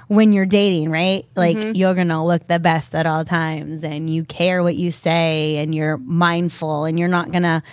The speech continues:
Speaker 1: be short or have, like, something sarcastic
Speaker 2: Yeah.
Speaker 1: to say. And then something happens when you, like, get familiar or you're, you're in it for years, and then, like,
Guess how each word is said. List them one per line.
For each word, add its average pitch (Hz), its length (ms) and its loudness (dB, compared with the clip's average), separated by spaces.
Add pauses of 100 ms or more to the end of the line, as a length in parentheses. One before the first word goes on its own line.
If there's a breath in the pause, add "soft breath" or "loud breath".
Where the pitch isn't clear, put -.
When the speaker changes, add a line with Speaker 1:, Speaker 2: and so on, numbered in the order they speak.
(360 loud breath)
Speaker 1:
be 202 160 4
short 180 680 2
or 165 200 2
have, 170 300 2
like, 170 300 0
something 185 380 -2
sarcastic 185 720 0
Speaker 2:
Yeah. 240 280 0
Speaker 1:
to 220 40 -2
say. 165 500 0
And 180 220 -2
then 170 320 0 (320)
something 294 560 2
happens 208 760 -2 (260)
when 185 180 -2
you, 190 140 -2
like, 170 440 -2 (840 soft breath)
get 208 200 2
familiar 208 680 4
or 180 40 2
you're, 180 380 0
you're 196 240 0
in 214 140 6
it 208 140 2
for 208 120 -2
years, 196 680 0 (160)
and 190 200 0
then, 185 220 0
like, 165 400 -2